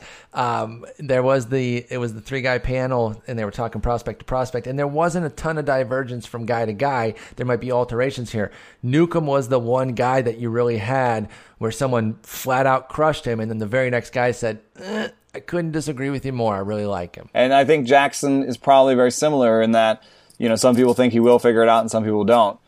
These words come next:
Speaker 2: Um, and for the Braves, I just think that, uh, a guy who can come up,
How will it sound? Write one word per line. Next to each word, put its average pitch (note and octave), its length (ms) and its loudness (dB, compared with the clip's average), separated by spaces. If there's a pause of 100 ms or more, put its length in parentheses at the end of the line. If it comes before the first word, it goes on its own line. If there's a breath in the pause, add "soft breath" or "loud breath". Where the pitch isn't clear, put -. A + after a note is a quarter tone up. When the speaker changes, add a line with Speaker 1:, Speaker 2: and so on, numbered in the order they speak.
(380)
Speaker 2:
Um, G#2+ 460 4 (120)
and B2+ 220 2
for C3 100 0
the B2+ 80 0
Braves, F#3 420 6
I E3+ 100 4
just E3 220 0
think E3+ 240 0
that, D3 480 4 (120)
uh, C3 400 8
a C3 120 2
guy E3 720 2
who D3+ 200 -4
can C3+ 220 -2
come D#3+ 340 0
up, C#3+ 380 6